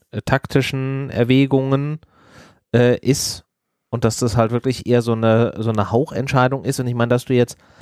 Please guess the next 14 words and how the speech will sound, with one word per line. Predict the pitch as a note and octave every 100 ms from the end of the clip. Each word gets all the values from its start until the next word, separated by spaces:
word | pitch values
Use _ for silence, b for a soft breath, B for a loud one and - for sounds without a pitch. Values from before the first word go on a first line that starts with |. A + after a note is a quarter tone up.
| b b b b
in | C3 B2+
der, | B2 A#2+ -
in | B2
der | B2+ A#2
Defensive, | C3+ E3+ C#3+ B2 A#2+ A#2+ A#2 A2+ G#2+
wenn | A#2+
da | B2
jetzt | A#2+ A#2+ A#2+ -
nicht | C3+ - -
irgendwie | C3 C3+ B2 B2 B2+
entweder | B2+ C3+ C3+ B2+ A#2
einer | A#2 A#2 A#2
verletzt | - A#2 C#3+ - - -
oder | A#2+ C#3 C3+ C3 C3